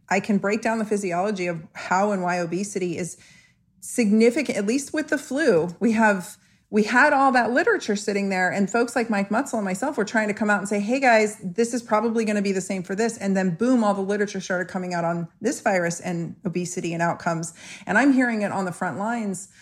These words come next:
I, I keep saying I have, like, a front row view to the front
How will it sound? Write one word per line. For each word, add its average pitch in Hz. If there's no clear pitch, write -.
I, 233
I 220
keep 240
saying 220
I 190
have, 208
like, 190
a 180
front 180
row 175
view 170
to 202
the 175
front 170